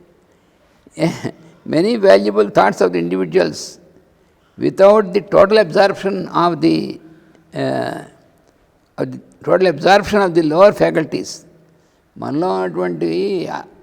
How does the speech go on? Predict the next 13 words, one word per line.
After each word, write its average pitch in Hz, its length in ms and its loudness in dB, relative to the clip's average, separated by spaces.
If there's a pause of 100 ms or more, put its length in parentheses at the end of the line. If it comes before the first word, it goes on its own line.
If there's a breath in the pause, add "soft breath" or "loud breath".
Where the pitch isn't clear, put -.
(260)
అధస్థితికి 185 560 -4
సంబంధించినటువంటివి 170 960 -6
ఏవైతే 151 460 -6
ఉన్నాయో, 156 580 -8 (960 soft breath)
అవి 156 200 -6
పూర్తిగా 185 880 -2 (1040)
లోపలికి, 170 720 -4 (1160)
ఆ, 127 560 -8 (240)
విలీనం 196 540 0
అయ్యేటువంటి 180 520 -4
స్థితి - 520 -12
రాకుండా 165 920 0 (2250)
ఉన్నప్పుడు, 180 840 2